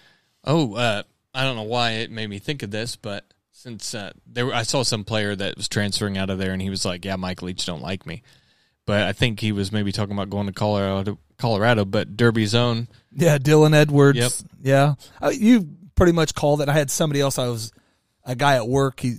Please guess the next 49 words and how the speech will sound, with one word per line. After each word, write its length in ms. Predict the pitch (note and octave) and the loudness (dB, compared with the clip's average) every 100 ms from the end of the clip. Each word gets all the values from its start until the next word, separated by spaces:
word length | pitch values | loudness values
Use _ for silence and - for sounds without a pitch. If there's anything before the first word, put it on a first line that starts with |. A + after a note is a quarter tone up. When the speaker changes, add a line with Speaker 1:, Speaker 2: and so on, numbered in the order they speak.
| - | -10
Speaker 2:
he 200 | A2 B2+ | -4 -4
came 260 | - C3+ A#2 | -4 -4 -2
in 100 | A#2 | -2
and 80 | A2+ | -2
said 140 | A#2+ | -2
the 40 | A2+ | -2
same 220 | B2+ A#2 | -2 0
thing. 160 | A#2 A#2 | 0 0
"I 60 | |
seen 240 | A2+ C#3 B2 | 0 0 0
Dylan 220 | B2 A#2 | 2 0
Edwards 300 | A#2 A#2 G#2+ | 0 -2 -4
decommitted," 600 | A2+ A#2 B2+ A#2+ A#2 A2+ | -4 -4 -2 0 0 0
and 160 | A2+ G#2+ - - _ _ _ _ _ | -2 -4 -8 -16 _ _ _ _ _
I, 120 | D3 C#3+ | -4 -2
I 80 | - | 2
had 120 | D#3+ | 4
another 280 | C#3 E3+ G#3 | 6 6 4
guy 140 | C#3+ C3+ | 4 2
at 80 | B2+ | 2
work 240 | C3+ C3+ | -2 -2
that 100 | B2+ | -4
was 100 | A#2 | -6
praying 440 | - D#3+ C#3+ C3+ | 0 2 2 2
that 120 | C3 B2+ | 0 -2
he 80 | |
was 100 | B2 A#2+ | -2 -2
gonna 200 | C3+ A#2+ | -4 -2
recommit 680 | C3 F#3+ E3+ D3 C3 B2+ | 2 2 2 0 -2 -6
to 80 | - | -6
K-State 800 | - C3 A#2 - F3+ E3 A#2 A2+ _ _ _ _ | 0 2 2 2 6 8 6 0 _ _ _ _
'cause 160 | D#3 B2 | -4 -2
he 100 | B2 | -2
had 120 | A2+ | -4
committed 360 | - D3 C3 A#2+ | 0 2 2 4
there 200 | E3+ C#3 | 4 4
originally, 640 | B2 A#2+ A#2 A#2 A2+ A2+ | 2 -2 -2 -2 -2 -4
but 300 | A2 A2 G#2+ _ _ _ _ _ - - | -4 -4 -4 _ _ _ _ _ -18 -6
Speaker 1:
I 100 | B2 | -6
saw 320 | - E3+ F#3+ | -2 0 0
that. 40 | F3+ A#3 | 2 2
Speaker 2:
that's, 160 | - | 2
that's 280 | G3 A#3+ - | 2 2 4
just, 240 | A3+ - | 4 4
it's 280 | - F#3+ F3+ | 2 2 4
gonna 220 | F3+ D#3 | 4 2
be 160 | C3+ C3 | 4 2
a, 120 | A#2 G2+ - _ _ _ | 2 -2 -12 _ _ _
it, 120 | F3 | -6